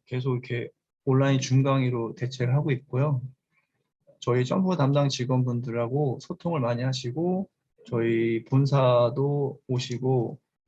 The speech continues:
판교에 부동산 라운지라는, 어, 이쁜 사무실도 마련했으니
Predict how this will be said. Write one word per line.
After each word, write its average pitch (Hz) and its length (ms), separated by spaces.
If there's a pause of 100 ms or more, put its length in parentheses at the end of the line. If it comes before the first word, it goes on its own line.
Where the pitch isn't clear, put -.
(120)
판교에 147 720
부동산 139 420
라운지라는, 123 840 (600)
어, 113 260
이쁜 131 720 (280)
사무실도 151 500
마련했으니 123 960